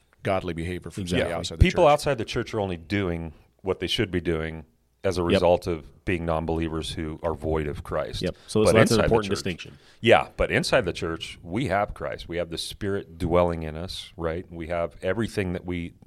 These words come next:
Speaker 3: that we need for life and godliness in Christ.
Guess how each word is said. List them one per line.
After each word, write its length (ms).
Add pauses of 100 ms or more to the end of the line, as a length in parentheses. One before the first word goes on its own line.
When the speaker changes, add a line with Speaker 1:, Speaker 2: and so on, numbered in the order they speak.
(120)
Speaker 3:
that 100
we 140
need 400 (120)
for 280 (480)
life 500
and 160
godliness 760 (200)
in 160
Christ. 540